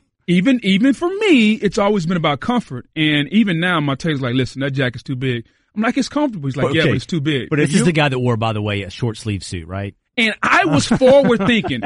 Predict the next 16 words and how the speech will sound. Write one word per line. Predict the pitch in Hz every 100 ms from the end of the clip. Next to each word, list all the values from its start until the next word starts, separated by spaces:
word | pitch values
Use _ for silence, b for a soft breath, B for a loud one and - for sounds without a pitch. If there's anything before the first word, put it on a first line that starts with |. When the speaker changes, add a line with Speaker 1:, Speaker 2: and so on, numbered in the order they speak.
| -
Speaker 3:
<laughs> | - -
Speaker 1:
espy's | 190 262 - 339 330 269
two | - 269 330
thousand | 269 269 294 262
and | 277 247
three | 233 226 208
Los | 180 175 220 254 233
Angeles. | 233 202 208 208 -
I | 156
never | 160 214 240
forget. | 220 180
I |
got | 151 165
dressed | 147 214 220
at | 202
the, | 170 160